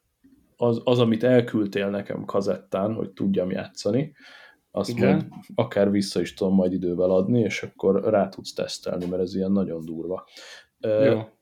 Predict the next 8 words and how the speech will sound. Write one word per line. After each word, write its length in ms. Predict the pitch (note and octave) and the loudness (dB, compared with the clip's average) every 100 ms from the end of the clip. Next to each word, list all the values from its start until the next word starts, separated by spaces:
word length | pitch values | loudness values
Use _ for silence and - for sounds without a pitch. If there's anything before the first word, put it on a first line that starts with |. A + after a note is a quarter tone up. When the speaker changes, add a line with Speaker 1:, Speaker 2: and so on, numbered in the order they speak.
| _ _ - - | _ _ -20 -20
Speaker 1:
de 160 | - A#2+ | 0 2
mielőtt 320 | A#2+ A#2 A#2 | 4 4 4
rácsúszunk 640 | D3 C3 - G2 - G2+ G2 | 0 -2 -6 -10 -8 -8 -4
végleg 400 | A2 G#2 F#2+ F#2 | -4 -2 -4 -2
a, 260 | F#2 F#2 | -2 -2
a 80 | - | -6
Zeldára, 720 | G2 G2 F#2 F#2 F#2 G#2+ B2 - - - - _ _ - | -4 -2 -2 -2 0 0 0 -6 -20 -20 -20 _ _ -2
öm, 640 | G#2+ G#2 G#2 G#2 G#2+ | 0 2 2 0 -2